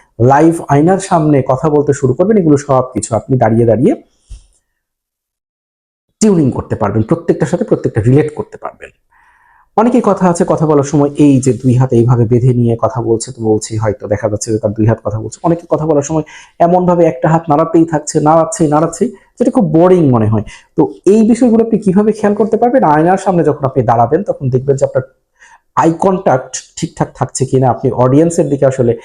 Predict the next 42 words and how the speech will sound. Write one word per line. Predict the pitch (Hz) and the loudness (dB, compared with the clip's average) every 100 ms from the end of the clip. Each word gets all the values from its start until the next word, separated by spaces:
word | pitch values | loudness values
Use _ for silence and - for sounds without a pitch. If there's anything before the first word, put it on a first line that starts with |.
| - _ | -18 _
তাকিয়ে | 160 185 196 | -4 0 0
কথা | 165 175 | 0 0
বলতে | 170 165 | 0 0
পারবেন | 185 170 196 | 0 2 0
কিনা, | 196 240 | 0 -2
একটা | - - | -4 -2
আয়নার | 160 185 190 185 | 0 2 0 -2
দিকে, | 190 - | -4 -2
আপনার | 143 139 196 214 220 - _ _ 175 | -2 0 0 0 -2 -10 _ _ -2
দিকে | 190 | 0
তাকিয়ে | 196 160 - 151 | 0 -2 0 0
আপনি | 143 | 0
কথাগুলো | 131 120 135 123 | -2 -2 0 0
বলতে | 110 113 123 | 2 0 0
পারছেন | 110 - 151 135 | -2 -4 -6 -2
কিনা। | 139 117 - _ _ _ - | 0 0 -2 _ _ _ -2
যদি | 165 | 0
পারেন, | 170 - 147 170 277 - - - | 0 -2 0 2 0 -4 -12 -2
তাহলে | 175 165 | 0 2
মনে | 135 131 | 2 2
হ-, | - - _ _ - | -2 -8 _ _ -4
করবেন | 139 139 190 | -2 0 0
যে | |
সামনে | 175 - 131 165 | -2 0 0 2
যারা | 151 123 | 2 2
আছে | 113 - 120 | 0 0 0
অডিয়েন্স, | 117 165 294 - - _ - | 0 -2 -4 -8 -20 _ -4
তাদেরকেও | 156 151 151 226 | 0 0 2 0
আপনি | 190 - 127 | 0 -2 -6
অ্যাট্রাক্ট | - 127 - 147 - | -4 -6 -4 -6 -4
করে | - 123 | -4 -2
কথা | 131 127 | -2 -2
বলতে | 110 - | -2 0
পারবেন, | 120 123 190 | -2 -2 -2
তাদের | 185 131 117 | 0 0 0
দিকেও | 117 170 240 - - - | 0 0 0 -4 -20 -2
আই | 156 147 | 0 0
ফোকাসিং | 147 135 165 160 131 | -2 0 0 0 0
করে | 113 104 | 0 0
কথা | 101 110 | -2 -2
বলতে | 90 85 | -4 -6
পারবেন। | - 65 62 | -12 -18 -18